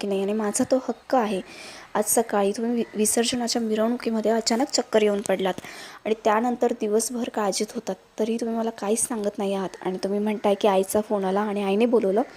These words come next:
शक्यच नाही, माझा पूर्ण विश्वास आहे आई असं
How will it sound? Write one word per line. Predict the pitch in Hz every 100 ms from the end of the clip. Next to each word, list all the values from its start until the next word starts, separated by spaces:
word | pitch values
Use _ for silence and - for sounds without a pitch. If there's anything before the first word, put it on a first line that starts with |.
| - - - -
शक्यच | - 233 - 247 247
नाही, | 208
माझा | 226 214 196
पूर्ण | 208 240 233
विश्वास | 233 - 214 -
आहे | 220 220 -
आई | 180 214
असं | 233 -